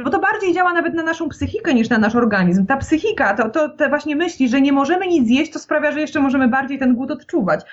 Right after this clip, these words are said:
Wszystko zależy od naszego nastawienia, czyli takie przygotowanie się. Myślę, że takie ograniczenie, mm, kalorii,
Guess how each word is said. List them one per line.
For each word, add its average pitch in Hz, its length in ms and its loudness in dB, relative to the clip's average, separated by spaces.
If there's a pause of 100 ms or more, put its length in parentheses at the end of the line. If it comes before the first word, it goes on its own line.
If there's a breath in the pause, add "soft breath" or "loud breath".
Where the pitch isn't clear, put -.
(140 loud breath)
Wszystko 359 420 -6
zależy 285 300 0
od 277 180 -2
naszego 269 320 0
nastawienia, 226 520 2 (220 loud breath)
czyli 240 160 2
takie 311 220 0
przygotowanie 330 680 0
się. 233 120 -2
Myślę, 330 240 -2
że 294 40 -4
takie 320 260 0
ograniczenie, 311 720 0
mm, 262 400 2
kalorii, 214 640 0